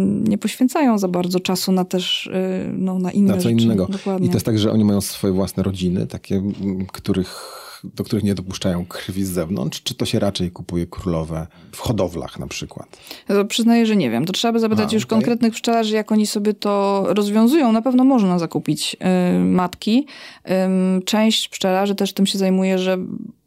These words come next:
Speaker 1: nie wiem, czy to można tak powiedzieć, że produkuje matki, no ale jakby, że sprzedaje, więc,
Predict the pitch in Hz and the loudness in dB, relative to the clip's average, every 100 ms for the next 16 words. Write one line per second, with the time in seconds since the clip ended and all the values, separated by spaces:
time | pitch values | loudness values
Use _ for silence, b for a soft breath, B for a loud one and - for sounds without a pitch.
0 | _ 427 180 180 151 - 147 170 151 - | _ _ 0 0 0 -4 -6 -6 -8 -4
1 | 175 196 165 165 - 185 180 185 220 180 | -2 0 0 -4 -2 0 -2 0 0 2
2 | 151 92 - - 170 165 165 196 190 185 | 0 -2 -4 -4 -2 -2 -2 -4 -6 -6
3 | 190 - 202 190 175 180 262 B B B | -6 -4 0 0 2 0 0 B B B
4 | B 202 202 208 - - | B -2 0 -2 -6 -10